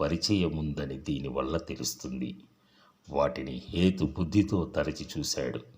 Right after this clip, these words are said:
ధర్మం, న్యాయం అనే ఈ రెండు అంశాల్లో వేమన న్యాయం పునాదిగా ధర్మాన్ని చూశాడనిపిస్తుంది.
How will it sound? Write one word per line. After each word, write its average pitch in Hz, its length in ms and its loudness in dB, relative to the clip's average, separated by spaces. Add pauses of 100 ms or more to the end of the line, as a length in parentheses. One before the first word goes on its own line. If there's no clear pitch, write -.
(580)
ధర్మం, 82 680 2
న్యాయం 82 440 2
అనే 73 300 -2 (120)
ఈ 90 160 6
రెండు 82 400 6
అంశాల్లో 73 760 0 (260)
వేమన 80 480 2
న్యాయం 85 600 6
పునాదిగా 78 640 6
ధర్మాన్ని 78 580 0
చూశాడనిపిస్తుంది. 67 1300 -2